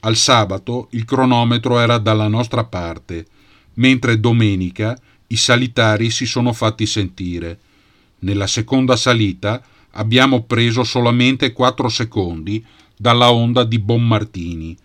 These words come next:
vettura preparata specificatamente per queste competizioni. Quindi questo ci conferma che le modifiche fatte alla nostra centosei stanno iniziando a dare i loro frutti.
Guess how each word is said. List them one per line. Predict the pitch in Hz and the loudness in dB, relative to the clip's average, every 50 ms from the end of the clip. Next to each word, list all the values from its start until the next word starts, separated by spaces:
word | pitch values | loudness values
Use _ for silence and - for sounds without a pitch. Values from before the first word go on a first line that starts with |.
| _ _ _ _ _ - | _ _ _ _ _ -10
vettura | 92 95 113 113 - 151 156 147 135 104 | -4 -4 -4 -2 2 4 4 4 4 2
preparata | - - - 123 117 113 - 117 110 110 110 110 110 - - | 0 -2 -2 -2 -2 0 0 0 2 2 2 0 0 -2 -8
specificatamente | 104 - - - 117 110 113 - 120 107 - 104 92 - 101 95 - 101 98 98 92 87 80 78 - - 104 113 113 _ - - _ _ - | -8 -8 -6 -2 -2 -2 -2 -2 -8 -8 -8 -10 -8 -8 -8 -6 -4 -4 -4 -4 -4 -6 -8 -10 -8 -8 -8 -8 -10 _ -20 -20 _ _ -2
per | - 123 117 | 0 0 0
queste | 117 - 120 113 - - 113 | 0 0 0 0 0 -2 -4
competizioni. | 104 123 113 104 - 107 92 - 98 92 - - 90 85 80 78 78 78 78 76 - _ _ _ _ _ _ _ _ _ - _ | -2 -2 -4 -2 -2 -4 -4 -4 -8 -8 -8 -10 -8 -8 -8 -8 -10 -12 -14 -16 -18 _ _ _ _ _ _ _ _ _ -20 _
Quindi | - 147 147 131 120 110 101 104 117 143 156 - _ _ - _ _ | -2 0 2 2 4 2 2 0 -2 -4 -6 -10 _ _ -20 _ _
questo | - - 139 131 - 139 117 | 0 0 0 2 2 0 -2
ci | 110 - 123 | -2 -4 -6
conferma | 110 117 131 127 117 - - 98 92 87 80 85 95 107 120 117 _ _ _ _ _ - | -2 0 0 0 0 -2 -4 -4 -4 -4 -6 -6 -6 -6 -8 -10 _ _ _ _ _ -6
che | - 113 | -2 0
le | 107 117 | 2 2
modifiche | 120 123 123 120 123 160 165 - 143 113 113 117 101 - | 2 2 2 2 2 2 2 0 -2 -2 -2 -4 -4 -6
fatte | - - - - 117 110 107 - - - 98 | -8 -12 -4 -2 0 0 0 -2 -4 -8 -6
alla | 92 92 92 92 | -4 -4 -4 -4
nostra | 95 104 113 110 - - 92 87 - | -2 -2 -2 -4 -4 -6 -8 -8 -6
centosei | - - 113 110 110 107 123 113 - - 98 82 78 73 71 80 101 107 - _ _ - _ _ | -6 -2 0 0 0 0 -2 -4 -4 -6 -8 -8 -10 -10 -10 -10 -12 -12 -12 _ _ -20 _ _
stanno | - - - - 151 143 135 123 113 | -18 -10 0 2 2 4 4 4 2
iniziando | 110 117 123 123 - - 117 104 92 82 82 85 98 107 110 - | 2 2 2 0 -2 -2 -2 -2 -2 -2 -6 -6 -6 -6 -8 -6
a | - 131 | -6 -4
dare | 127 123 123 120 120 | 2 4 4 4 6
i | 117 | 4
loro | 110 107 104 98 98 | 4 4 2 0 -2
frutti. | - - - 80 80 78 - - - 80 76 | -6 -6 -8 -6 -6 -8 -8 -10 -14 -14 -14